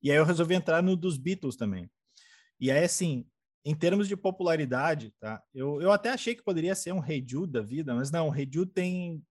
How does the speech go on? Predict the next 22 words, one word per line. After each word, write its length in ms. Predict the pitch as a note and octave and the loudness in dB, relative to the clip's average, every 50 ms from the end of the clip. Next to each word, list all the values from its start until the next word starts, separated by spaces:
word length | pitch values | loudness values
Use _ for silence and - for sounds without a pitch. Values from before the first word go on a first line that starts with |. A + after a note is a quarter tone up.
| _ _ | _ _
quatrocentos 420 | - E3 D3+ D#3 - G3 G#3+ G#3+ - | -2 -2 0 0 0 -2 -2 -2 0
e 40 | |
quarenta 280 | - G3 F#3 F#3+ F#3+ G3 | 0 0 0 0 0 -2
e 80 | F#3 E3+ | -2 -2
três 300 | - E3+ E3+ F3 E3+ D#3 | -2 -2 -2 -2 -2 -2
milhões 680 | E3 E3 E3 E3 D3+ D3 D3+ E3 E3+ D#3+ D3 - - - | -2 -2 0 0 2 2 4 4 2 0 -2 -4 -6 -4
de 80 | - C#3 | -2 -2
execuções. 720 | C3 B2 A2+ A2 - - - B2 - - - - - - _ - | 0 0 -2 -6 -6 -6 -4 -2 -2 -4 -6 -10 -16 -18 _ -8
Quatrocentos, 500 | B2+ B2+ - F#3+ F#3 - - A#2 A#2+ - | -8 -6 -6 -10 -10 -10 -16 -16 -16 -8
não 140 | - F3 F#3 | -4 0 4
vou 140 | G3+ B3 A3+ | 4 4 6
dar 100 | A3+ G#3+ | 6 4
os 140 | G3 D#3 | 4 4
números 240 | F3+ F#3+ F#3+ F3+ - | 2 2 2 0 0
quebrados, 380 | - F#3+ D3+ C#3+ B2 F#2+ E2+ - | 0 0 2 2 0 0 -4 -8
tá? 220 | D3 C#3 C#3+ - - - - - - _ _ - | -6 -8 -8 -8 -12 -20 -20 -20 -20 _ _ 2
Quatrocentos 300 | - D#3 D3+ G3 G3 F#3+ | 2 2 2 2 -4 -2
e 20 | - | 2
quarenta 280 | G#3 G3 G3+ F#3+ G3 | 2 2 2 2 0
e 80 | F#3+ F#3 | -2 -2
três 320 | F#3+ F#3 F3+ F#3 F#3+ D#3 | 0 0 0 0 0 0
milhões. 760 | E3+ F3 E3+ D#3+ D3+ C#3 C3 B2 G#2+ G2 - - - - _ | 0 -2 -2 -2 -2 0 0 0 -2 -4 -6 -10 -14 -14 _